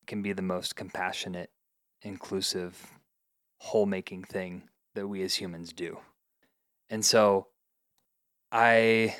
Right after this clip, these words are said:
in my own, like, journey of, like, how do I <laughs> grapple with that exact question myself and my story and who I am, I definitely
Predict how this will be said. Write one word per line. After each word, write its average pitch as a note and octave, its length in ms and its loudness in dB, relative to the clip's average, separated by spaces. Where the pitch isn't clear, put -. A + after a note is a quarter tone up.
in B2 120 2
my A2+ 220 10
own, C3+ 200 10
like, A2 300 4
journey A#2 400 4
of, G#2 140 2
like, G2+ 180 2
how - 260 6
do C3+ 80 10
I B2 120 8
<laughs> - 0 -
grapple C3 420 4
with D#3+ 360 4
that C3 200 2
exact G#2+ 520 4
question A#2 460 2
myself G#2+ 640 4
and G2+ 100 -2
my F#2 100 -2
story G#2+ 460 0
and F#2 140 -6
who G2 140 0
I F#2 160 2
am, F#2+ 340 2
I A#2 460 6
definitely G#2+ 580 6